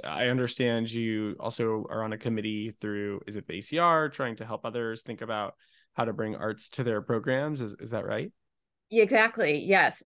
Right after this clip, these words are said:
Speaker 2: Several of our national organizations have interest in this area.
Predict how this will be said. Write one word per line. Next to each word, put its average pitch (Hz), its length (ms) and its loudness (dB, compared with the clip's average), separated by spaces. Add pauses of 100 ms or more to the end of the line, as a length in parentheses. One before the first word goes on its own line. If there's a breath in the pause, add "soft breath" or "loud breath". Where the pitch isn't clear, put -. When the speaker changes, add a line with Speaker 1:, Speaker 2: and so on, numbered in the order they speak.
Speaker 2:
Several 285 340 6
of 226 100 8
our 185 140 10
national 170 400 4
organizations 156 840 0 (260)
have 180 320 0 (160)
interest 170 460 0
in 156 100 -2
this 151 240 -6
area. 143 640 2